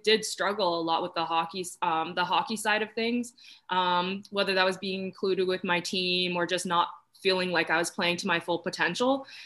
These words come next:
Um, before I got to Yale, I was definitely a, a big rushing defenseman, um, definitely pay, played very offensive. But when it came to Yale,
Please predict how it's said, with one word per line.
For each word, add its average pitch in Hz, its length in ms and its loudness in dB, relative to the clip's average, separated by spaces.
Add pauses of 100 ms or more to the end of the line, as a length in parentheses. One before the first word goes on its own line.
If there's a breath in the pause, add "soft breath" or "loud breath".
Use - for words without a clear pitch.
(140 loud breath)
Um, 170 340 8
before 220 320 6
I 202 140 10
got 190 240 6
to 202 100 -2
Yale, 180 300 6
I 175 80 6
was 175 100 2
definitely 180 400 2
a, 165 420 6
a 190 140 4
big 175 300 4
rushing 185 400 4
defenseman, 175 920 0
um, 165 460 2
definitely 185 280 2
pay, 185 280 -2
played 185 220 4
very 175 240 8
offensive. 180 680 4 (460 loud breath)
But 180 260 8
when 196 140 4
it - 100 2
came 202 220 4
to 196 80 0
Yale, 185 440 6